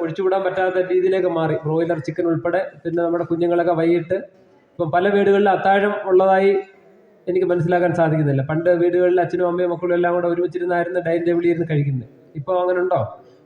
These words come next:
എല്ലാവരും മൊബൈലിൽ തോണ്ടിക്കൊണ്ടിരിക്കും, ഏ, ചിലർ ടി വി കണ്ടുകൊണ്ട് കഴിക്കും. അല്ലാതെ ഒരു, ഓ, നാട്ടിൽ നടന്നതും വീട്ടിൽ നടന്നതും ഓഫീസിൽ നടന്നതും സ്കൂളിൽ നടന്നതൊക്കെ ഒന്ന് സംസാരിച്ച് മുഖത്തോട് മുഖം നോക്കി, ഞാനും കഴിക്കാൻ സമയം കിട്ടത്തില്ല.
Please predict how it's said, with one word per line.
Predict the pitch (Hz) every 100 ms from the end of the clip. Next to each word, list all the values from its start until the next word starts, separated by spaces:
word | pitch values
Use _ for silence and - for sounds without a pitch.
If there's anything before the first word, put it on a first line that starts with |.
| _ 156
എല്ലാവരും | 175 175 175
മൊബൈലിൽ | 170 180 185
തോണ്ടിക്കൊണ്ടിരിക്കും, | 180 175 180 180 170 175 202 - _ _ _ _ _ _ _ _ -
ഏ, | 180 190 -
ചിലർ | 170 180 156
ടി | 180
വി | 190 175
കണ്ടുകൊണ്ട് | 170 196 190
കഴിക്കും. | 180 175 170 - - _ _ _ 165
അല്ലാതെ | 180 185 185 180
ഒരു, | 190 190 185 - - _ -
ഓ, | 180 180 180 180
നാട്ടിൽ | 180 180 185
നടന്നതും | 175 180 185 185
വീട്ടിൽ | 180 185 180
നടന്നതും | 175 180 185 180
ഓഫീസിൽ | 180 165 185
നടന്നതും | 180 175 185 -
സ്കൂളിൽ | 185 185 180
നടന്നതൊക്കെ | 175 185 180 185
ഒന്ന് | 170 170
സംസാരിച്ച് | 170 185 180 170 185 180 - - - -
മുഖത്തോട് | 165 185 202 196 180
മുഖം | 190 190
നോക്കി, | 185 185 202 - - _ _ _ _ 160
ഞാനും | 175 185
കഴിക്കാൻ | 185 185 196 185
സമയം | 190 190
കിട്ടത്തില്ല. | 185 180